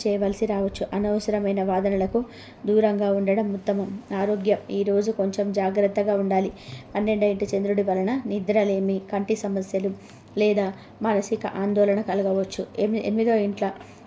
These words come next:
కుజకేతువుల ప్రభావం ఇంకా కొనసాగుతుంది కాబట్టి ప్రమాదం పట్ల అప్రమత్తంగా తప్పనిసరి. అనవసరమైన ప్రయాణాలు మానుకోవడం మంచిది.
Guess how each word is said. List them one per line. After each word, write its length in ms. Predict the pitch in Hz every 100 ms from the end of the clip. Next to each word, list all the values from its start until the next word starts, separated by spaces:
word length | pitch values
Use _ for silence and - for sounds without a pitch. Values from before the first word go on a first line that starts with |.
| -
కుజకేతువుల 580 | 220 240 226 208 202 202
ప్రభావం 580 | 202 196 196 196 226 240 -
ఇంకా 220 | 208 202
కొనసాగుతుంది 760 | 214 202 190 214 196 202 202 190
కాబట్టి 420 | 190 185 190 262 - - - - - - - -
ప్రమాదం 400 | 214 226 220 208
పట్ల 240 | 196 190 226 -
అప్రమత్తంగా 500 | 196 214 208 202 214
తప్పనిసరి. 520 | 214 202 190 - 202 196
అనవసరమైన 640 | 190 220 220 202 202 196 196
ప్రయాణాలు 800 | 196 202 208 202 220 196 202 202 - - - -
మానుకోవడం 520 | 208 214 - 190 202
మంచిది. 320 | 190 185 196